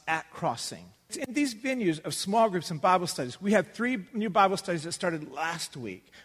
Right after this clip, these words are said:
We have another one that starts next month. And it's in those places where you can say, "I never hear from God." But when you go there and you hear how other people are hearing from God,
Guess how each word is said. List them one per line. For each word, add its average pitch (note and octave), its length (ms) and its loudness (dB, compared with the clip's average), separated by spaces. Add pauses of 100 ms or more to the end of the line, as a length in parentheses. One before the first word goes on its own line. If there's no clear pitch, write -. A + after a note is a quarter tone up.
We G3 80 6
have F#3+ 100 6
another G3 280 4
one G#3 140 2
that F#3+ 80 -2
starts - 320 -4
next E3+ 320 -4
month. D#3 400 -4 (840)
And G#3+ 100 4
it's A3+ 140 4
in C#4+ 220 -2
those D4+ 180 4
places A#3 460 2
where F3+ 180 0 (100)
you A3+ 120 0
can B3+ 80 -2
say, G3 280 0
"I G#3+ 100 4
never G3+ 180 4
hear F#3+ 160 4
from E3 180 -6
God." A2 360 0 (600)
But A#3+ 160 8
when A#3 100 4
you A#3+ 120 2
go A#3+ 240 8
there C4+ 160 6
and A3 120 0
you A#3 120 4
hear B3 160 4
how G#3+ 200 8
other D4+ 200 2
people A#3 260 0
are F3+ 60 2
hearing E3 180 0
from E3 140 -6
God, E3 240 2